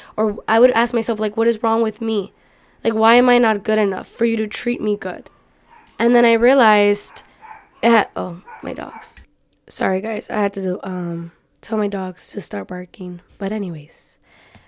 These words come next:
where was I? I know I just started. Okay, yeah. Like I was saying, people insecurities do reflect back.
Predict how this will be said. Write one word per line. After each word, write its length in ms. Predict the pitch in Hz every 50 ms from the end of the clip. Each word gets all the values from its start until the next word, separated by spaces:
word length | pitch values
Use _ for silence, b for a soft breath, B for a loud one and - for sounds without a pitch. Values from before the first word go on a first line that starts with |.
| b b -
where 160 | 262 285 262
was 240 | 196 185 180 170 -
I? 240 | 175 170 - - - _ _ _ _ _ _ _ _ _ _ _ _ _ _ _ _ _ _ _ _ _ _ -
I 60 | 202
know 140 | 233 254 240
I 80 | 208
just 200 | 190 185 175 -
started. 440 | - - 185 180 170 170 170 175 - _ _ _ _ -
Okay, 260 | 185 170 - - -
yeah. 280 | - - 180 - - - - b b b b b b b b b b b b b b _ _ _ _ _ _ - - -
Like 160 | 226 233 240
I 80 | 254
was 140 | 226 214 208
saying, 320 | - 180 160 - - - -
people 260 | - 240 254 247 269 277
insecurities 680 | 254 254 233 - - 208 208 202 202 202 196 185 -
do 160 | - - 202
reflect 420 | 196 190 185 - - 180 185 - -
back. 320 | 175 - - - _ -